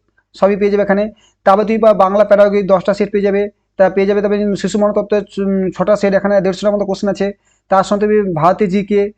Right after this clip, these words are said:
পুরো তোমার দেখো এখানে, আহ, আহ, ঊনা-, ঊনসত্তর পিডিএফ। তারপরে দেখো তুমি পেয়ে যাবে, আহ, তোমার ডিস্ট্রিক্ট জিকে, যেখান থেকে তোমরা,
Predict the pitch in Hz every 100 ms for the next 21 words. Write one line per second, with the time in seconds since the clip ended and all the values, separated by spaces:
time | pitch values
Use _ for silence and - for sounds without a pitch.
0 | _ _ 214 233 233 220 220 196 196 208
1 | 214 202 - 196 - _ - 151 214 208
2 | 208 208 214 226 220 - 190 160 - _
3 | _ _ - 196 208 214 214 220 214 214
4 | 208 214 392 - _ _ 208 196 190 196
5 | 196 190 190 196 240 190 202 202 190 202
6 | 202 202 202